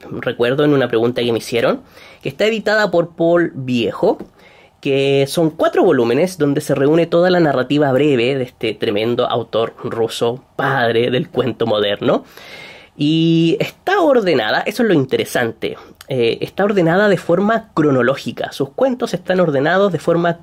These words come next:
cronológica, por lo que uno puede apreciar la evolución del escritor, desde sus inicios, eh,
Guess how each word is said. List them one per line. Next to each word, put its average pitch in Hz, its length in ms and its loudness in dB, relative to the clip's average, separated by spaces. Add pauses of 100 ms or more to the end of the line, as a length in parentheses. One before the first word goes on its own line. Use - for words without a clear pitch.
cronológica, - 640 -2 (420)
por 131 120 -2
lo 147 120 0
que 170 80 0
uno 202 180 2
puede 208 220 4
apreciar 214 720 0
la 147 100 2
evolución 127 480 -2
del 120 100 -2
escritor, 120 600 -4 (500)
desde 147 280 2
sus 147 240 -4
inicios, 185 760 0
eh, 131 560 2